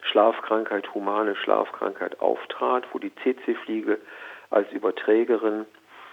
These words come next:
eben dieses Plasmodiums, äh, vorhanden war, hatte man mit dem Problem zu tun und eben auch mit solchen Therapieversuchen, weil man eben bemüht war, die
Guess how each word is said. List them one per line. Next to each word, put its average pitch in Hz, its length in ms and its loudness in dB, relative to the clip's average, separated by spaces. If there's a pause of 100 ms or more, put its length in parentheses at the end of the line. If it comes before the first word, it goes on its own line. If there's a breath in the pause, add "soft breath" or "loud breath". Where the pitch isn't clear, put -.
(140 loud breath)
eben 107 320 -2
dieses 98 320 -6
Plasmodiums, 113 800 2 (180)
äh, 98 420 -2
vorhanden 117 600 0
war, 107 240 8 (440 loud breath)
hatte 113 220 2
man 101 180 2
mit 101 160 -2
dem 92 120 0
Problem 101 420 -2
zu 95 100 -4
tun 120 280 0
und 98 160 -2
eben 104 240 2
auch 104 380 6 (480 loud breath)
mit - 160 -6 (140)
solchen 101 320 0
Therapieversuchen, 104 1300 -2 (720 loud breath)
weil 104 400 8
man 104 240 2
eben 104 220 2
bemüht 98 420 -2
war, 113 220 6
die 98 320 -4